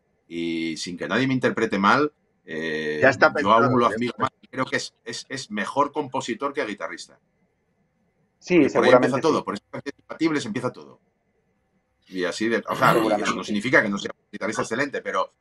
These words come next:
Speaker 1: pero qué decir, sin esas canciones no hubiera sido el guitarrista que es. Es decir, las
Speaker 3: Claro,
Speaker 1: canciones son
Speaker 3: es
Speaker 1: lo
Speaker 3: que las
Speaker 1: primero,
Speaker 3: canciones
Speaker 1: y es más.
Speaker 3: son in-,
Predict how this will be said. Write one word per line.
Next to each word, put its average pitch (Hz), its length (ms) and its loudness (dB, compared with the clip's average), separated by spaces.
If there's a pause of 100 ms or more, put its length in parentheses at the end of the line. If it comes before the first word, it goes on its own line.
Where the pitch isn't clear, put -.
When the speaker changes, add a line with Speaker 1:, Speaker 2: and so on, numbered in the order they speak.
(260)
Speaker 1:
pero 113 200 -2
qué 143 60 2
decir, 117 180 -4
sin 139 160 -4
esas 196 180 -2
canciones 208 640 0 (380)
no 117 80 -6
hubiera 135 160 0
sido 131 180 -2
el 113 60 -2
guitarrista 104 400 -4
que 87 100 -6
es. - 200 -14 (840)
Es 101 80 -14
decir, 98 60 -6
las 90 80 -4
Speaker 3:
Claro, 107 120 4
Speaker 1:
canciones 127 220 -2
son 131 80 0
Speaker 3:
es 127 40 4
Speaker 1:
lo 120 40 2
Speaker 3:
que 139 80 8
las 160 120 8
Speaker 1:
primero, 165 140 2
Speaker 3:
canciones 180 320 0
Speaker 1:
y 92 100 -8
es 202 220 -6
más. - 200 4
Speaker 3:
son 196 220 6
in-, 185 120 2